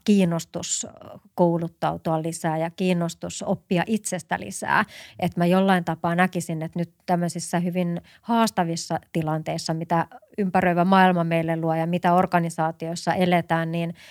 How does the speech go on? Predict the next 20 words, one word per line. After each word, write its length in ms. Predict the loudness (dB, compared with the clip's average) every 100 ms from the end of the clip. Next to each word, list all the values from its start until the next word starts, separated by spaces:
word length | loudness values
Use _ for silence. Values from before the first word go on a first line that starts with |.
| -16 -2
niin 160 | -2 0
se 160 | -2
vaatii 440 | 2 2 0 -4 -2
erityisesti 800 | 0 0 0 -2 -2 -6 -8 -12
sitä 320 | -12 -8 -6
semmoista 460 | -2 0 -2 -4 -8
pysähtymistä, 880 | -6 -6 -6 -8 -10 -10 -6 -6 -6
että 240 | -10 -8
uskalletaan 640 | -8 -4 -2 -2 -2 -4 -2
kohdata 440 | -4 -2 -4 -6 -10 _
tunteet 580 | -2 -2 0 2 2 0
ja 200 | -2 -4 -10
ne 160 | -6 -4
on 140 | -4 -8 _
luonteva 520 | -4 -2 0 0 0 0
osa 320 | 0 2 0 -2 -20 0
kaikkea 440 | 4 4 2 -2 -2
sitä 280 | -2 -2
tekemistä. 800 | 2 0 2 -2 -2 -6 -6 -6 -8 -14 -6
Et 200 | -6